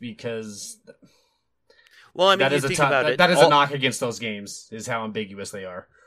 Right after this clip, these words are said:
Speaker 2: Yeah, uh, like, that, that's how you learn what the story is for Dark Souls, what,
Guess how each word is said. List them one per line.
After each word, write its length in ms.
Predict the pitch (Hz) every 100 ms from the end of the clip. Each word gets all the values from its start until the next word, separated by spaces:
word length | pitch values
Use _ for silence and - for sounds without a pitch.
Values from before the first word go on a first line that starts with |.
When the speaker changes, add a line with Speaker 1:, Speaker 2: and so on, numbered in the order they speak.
| _ _ _ _ _ _ _
Speaker 2:
Yeah, 440 | 113 107 95 95 95 -
uh, 100 | 123 - -
like, 380 | 151 143 123 139
that, 200 | 147 135
that's 240 | 170 -
how 380 | - - 117 123
you 380 | 117 113 107 95 92
learn 520 | 101 104 107 104 95 87
what 220 | 107 110
the 80 | 104
story 460 | - - 110 101 85
is 280 | 95 107 95
for 160 | - 95
Dark 340 | 95 95 -
Souls, 320 | - 98 95
what, 160 | 101